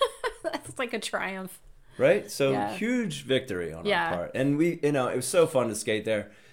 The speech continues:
Speaker 2: Nick will tell you, uh, uh, Adam Walkavich, I believe, may have taken photos of Nick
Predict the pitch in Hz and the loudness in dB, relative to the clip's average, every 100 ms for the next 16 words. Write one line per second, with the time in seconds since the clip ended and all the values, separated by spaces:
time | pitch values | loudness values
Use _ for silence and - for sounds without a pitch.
0 | - _ - 104 131 127 120 117 120 117 | -20 _ -10 0 0 2 -2 0 2 4
1 | 110 107 95 92 - - 95 - - 113 | 2 2 0 0 -2 -4 -4 -4 -2 4
2 | 120 110 113 117 117 113 110 - - - | 4 4 0 0 0 0 -2 -6 -8 -8
3 | - - - - 101 98 104 110 107 104 | -12 -20 -16 -6 -4 0 0 0 0 -2
4 | 107 104 104 107 104 95 113 113 113 110 | -2 -2 -2 -4 -4 -6 0 0 2 -2
5 | 107 - - _ _ - 101 107 107 104 | -4 -14 -20 _ _ -4 0 0 -2 -4
6 | 107 113 - - | -4 -6 -12 -20